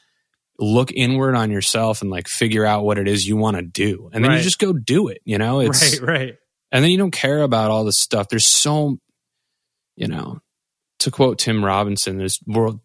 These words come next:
Speaker 1: this fucking world's so fucked up," you know? <laughs> It's like,
Speaker 2: <laughs>
Speaker 1: it's just like,
Speaker 2: Yeah.
Speaker 1: it is, you know,
Speaker 2: Yeah.
Speaker 1: there's so much you can, you can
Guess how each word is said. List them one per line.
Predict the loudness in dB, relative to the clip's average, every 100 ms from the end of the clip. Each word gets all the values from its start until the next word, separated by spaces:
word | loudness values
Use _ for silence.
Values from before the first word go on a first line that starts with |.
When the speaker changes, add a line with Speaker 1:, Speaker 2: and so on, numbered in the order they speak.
| -10
Speaker 1:
this | -8 -8
fucking | -10 -14 -10 -8
world's | -8 -4 -2
so | -2 -4
fucked | -8 -8 -8 -8
up," | -10 -10 _
you | 0
know? | 2
<laughs> | 0
It's | -2 0 2 4
like, | 4 2 2
Speaker 2:
<laughs> | 0 0 -2 -4 -2 0
Speaker 1:
it's | 2
just | 4 4
like, | 4 2 -2 -2
Speaker 2:
Yeah. | 0 0 -4 _ 0
Speaker 1:
it | 2
is, | 4 2 0 0
you | 2 2
know, | 4
Speaker 2:
Yeah. |
Speaker 1:
there's | 2 2
so | 2 0 0
much | 0 0 0 0
you | -2
can, | -2 -4 -4
you | -2
can | 0 -2